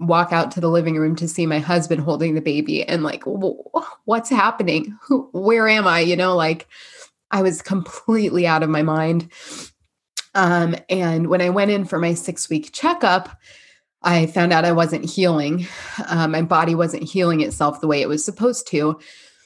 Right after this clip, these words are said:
And so it took a few visits and a lot of trial and error. But in one of the follow-up visits, we found out that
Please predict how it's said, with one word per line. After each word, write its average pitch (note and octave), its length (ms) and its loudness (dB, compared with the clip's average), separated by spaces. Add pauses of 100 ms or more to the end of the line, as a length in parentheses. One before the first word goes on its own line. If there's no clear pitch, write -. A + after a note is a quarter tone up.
(220)
And D#3+ 520 0
so F3+ 200 2
it D#3+ 140 0
took G#3+ 340 -4
a F3+ 100 0
few G3+ 360 -4
visits F3 540 0
and E3 220 -2
a D#3+ 40 0
lot E3 180 0
of E3 80 -8
trial E3+ 320 2
and D#3+ 160 -2
error. D#3+ 580 0
But D#3 320 2 (360)
in F3 180 -2
one F3 120 0
of E3 120 -2
the F3 80 -4
follow-up E3+ 520 2
visits, E3 400 0
we E3+ 120 -2
found E3 360 -2
out D#3 340 2 (180)
that D#3 420 0